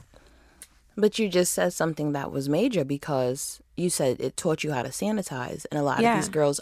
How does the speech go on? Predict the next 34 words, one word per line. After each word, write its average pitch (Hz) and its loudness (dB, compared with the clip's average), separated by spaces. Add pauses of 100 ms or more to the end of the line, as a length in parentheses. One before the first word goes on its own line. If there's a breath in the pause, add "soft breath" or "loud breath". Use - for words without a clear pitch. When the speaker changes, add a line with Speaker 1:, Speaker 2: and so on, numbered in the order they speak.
(100)
Speaker 1:
aren't 214 0 (100)
sanitizing. - 0
Speaker 2:
Disinfecting. 202 0
Speaker 1:
Yeah, 208 4 (100)
they 185 -2 (260)
Speaker 2:
Um, 196 6
Speaker 1:
don't 202 2
have 160 0
that, 165 2 (100)
that 170 -2
key 165 -6
factor. - -4
So - 4
Speaker 2:
yeah. 170 6
Speaker 1:
that's 175 2
why 147 0 (300 loud breath)
when 160 2
you 165 -2
did 151 4
mention 147 0
it 143 -2
depends 147 -2
on 147 -2
your 127 -6
trainer, 165 -4
because 156 -6
some 165 0
trainers 151 -2
are 131 4
making 147 0
sure 135 -2
you 143 -6
are 131 -2
aware 135 -4